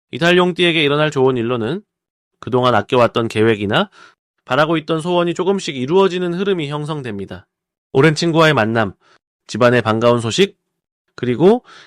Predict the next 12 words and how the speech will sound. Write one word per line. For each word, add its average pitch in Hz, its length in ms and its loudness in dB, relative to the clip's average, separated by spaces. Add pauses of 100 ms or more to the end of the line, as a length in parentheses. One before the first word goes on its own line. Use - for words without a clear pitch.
기대하지 156 440 2
않은 131 240 2
금전적 156 480 0
도움이 127 280 2
갑작스레 139 520 -2
들어올 127 240 2
수 117 120 -8
있습니다. 104 560 -8 (540)
무속에서는 147 640 0
문이 143 220 4
열린다고도 151 520 4
표현하는데 151 680 0